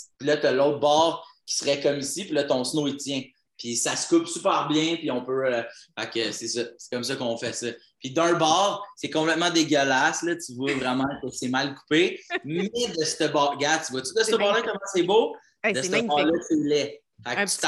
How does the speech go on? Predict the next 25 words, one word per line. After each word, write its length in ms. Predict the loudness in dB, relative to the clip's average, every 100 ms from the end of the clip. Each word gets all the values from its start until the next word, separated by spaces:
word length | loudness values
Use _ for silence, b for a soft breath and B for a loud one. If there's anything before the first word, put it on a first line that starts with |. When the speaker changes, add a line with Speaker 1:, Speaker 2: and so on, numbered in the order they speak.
| 4
Speaker 1:
t'arranges. 300 | 6 4 2 -2
Speaker 2:
un 80 | -6
petit 120 | -2
coup 100 | 0
de 40 |
peinture, 480 | 4 4 4 0 0
puis 160 | -2 -2
tout 80 | 0
est 100 | 0
beau, 160 | 0
l'autre 260 | 0 -2 -2
teinture, 380 | -2 0 -2 -4
Speaker 1:
Un 60 | -4
petit 60 |
coup 40 | -4
de 20 |
Speaker 2:
selon. 160 | -2 0
Speaker 1:
peinture, 580 | 0 -2 2 6 6 6
de 180 | 2
teinture, 640 | 2 0 0 2 2 2 4
tout 180 | 4 6
est 180 | 4 4 2
fait. 240 | 0 0 -2
Ça 300 | -6 -4 -2 0
prend 300 | 2 2